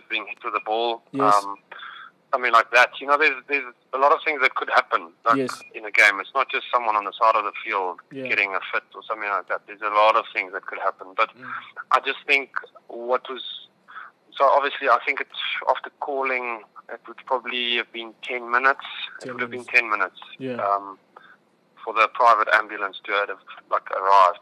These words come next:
Speaker 1: So it
Speaker 2: Yeah.
Speaker 1: was, it was quick, but, you know, like, sometimes ten minutes in
Speaker 2: It
Speaker 1: the
Speaker 2: should have been
Speaker 1: greatest
Speaker 2: there.
Speaker 1: team of things, like,
Speaker 2: It
Speaker 1: it's
Speaker 2: should have
Speaker 1: too
Speaker 2: been
Speaker 1: long.
Speaker 2: there.
Speaker 1: Like, uh, both physios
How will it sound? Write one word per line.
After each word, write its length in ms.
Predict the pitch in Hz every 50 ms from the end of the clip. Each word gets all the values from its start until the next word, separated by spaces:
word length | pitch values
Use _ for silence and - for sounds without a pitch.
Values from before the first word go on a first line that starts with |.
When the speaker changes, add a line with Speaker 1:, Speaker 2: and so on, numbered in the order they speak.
| -
Speaker 1:
So 80 | - 110
it 60 | 127
Speaker 2:
Yeah. 60 | 131
Speaker 1:
was, 200 | 131 143 135 131 -
it 120 | 147 -
was 200 | 139 156 160 143 - - -
quick, 240 | - 147 151 - - - -
but, 160 | 131 127 - - -
you 80 | 131
know, 200 | 131 139 139 131 127
like, 140 | 131 127 - - _ - - - - - - - _ _ _ -
sometimes 280 | 151 147 156 156 147 - - -
ten 180 | 165 156 156
minutes 280 | 151 151 147 135 - - - - -
in 80 | -
Speaker 2:
It 40 | 127
Speaker 1:
the 60 | 123
Speaker 2:
should 120 | - 175 123
have 80 | 117
been 140 | 143 143 131
Speaker 1:
greatest 240 | 139 139 135 123 135
Speaker 2:
there. 80 | 127
Speaker 1:
team 80 | 117 110 107 107 107 104
of 100 | 107 - -
things, 280 | 127 120 113 110 101 - - _
like, 140 | 120 110 - - _ - - _ -
Speaker 2:
It 80 | - - _ -
Speaker 1:
it's 100 | - -
Speaker 2:
should 180 | - - 156 147
have 80 | 147 127
Speaker 1:
too 80 | -
Speaker 2:
been 80 | 107 113
Speaker 1:
long. 40 | 127
Speaker 2:
there. 160 | 120 110 113 - _
Speaker 1:
Like, 200 | 110 113 113 - - - -
uh, 160 | - 117 113 95 _ _ _ _ _
both 180 | 123 127 139 131 - -
physios 420 | 139 127 117 113 120 117 110 104